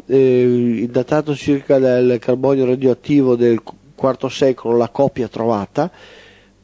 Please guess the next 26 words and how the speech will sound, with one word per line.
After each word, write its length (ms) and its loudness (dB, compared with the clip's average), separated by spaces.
è 100 -4
stato 320 -2
sotto 380 0
Nag 220 2
Hammadi 360 0
per 260 0
millecinquecento 1120 0
anni 260 0
sottoterra. 800 -6
È 140 2
stata 300 0
l'unica 420 0
copia 400 -2
che 100 -8
è 40 -6
stata 280 -10
ritrovata. 840 -8
Nel 200 2
millenovecentoquarantasei, 1200 0
in 60 -2
ultima 340 0
analisi, 420 2
il 60 4
Vangelo 400 4
di 160 -2
Tommaso 560 0